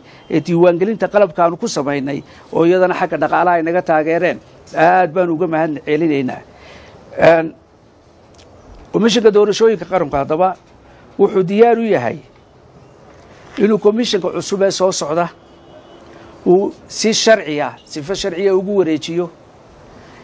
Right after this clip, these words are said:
een, xilka howlaha aanu gacanta hadda ku hayno, i-, si ay howlahooda hore ugu bilaabaan.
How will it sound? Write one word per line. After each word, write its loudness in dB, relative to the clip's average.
een, 2
xilka 0
howlaha 2
aanu -2
gacanta -6
hadda -4
ku -6
hayno, -2
i-, 2
si 0
ay 4
howlahooda 4
hore 4
ugu 2
bilaabaan. 2